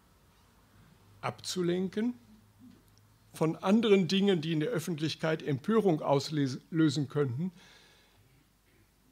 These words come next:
Die gigantische soziale Ungleichheit, die herrscht, sagt man, das ist jetzt wirklich eine nach-, nachrangige Sorge. Wir müssen erstmal den Kampf gegen X, gegen Fake News, gegen Desinformation führen. Und dann kann man auch noch mal gucken, wie war das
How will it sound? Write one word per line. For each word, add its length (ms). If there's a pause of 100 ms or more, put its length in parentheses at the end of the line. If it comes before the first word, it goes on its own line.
(520)
Die 120
gigantische 840
soziale 580
Ungleichheit, 800
die 140
herrscht, 520 (360)
sagt 220
man, 160
das 200
ist 180
jetzt 200
wirklich 360
eine 80
nach-, 420 (160)
nachrangige 840
Sorge. 460
Wir 80
müssen 300
erstmal 340
den 180
Kampf 300
gegen 260
X, 200
gegen 200
Fake 220
News, 200
gegen 180
Desinformation 800
führen. 160 (320)
Und 160
dann 180
kann 160
man 140
auch 160
noch 160
mal 160
gucken, 340
wie 160
war 140
das 300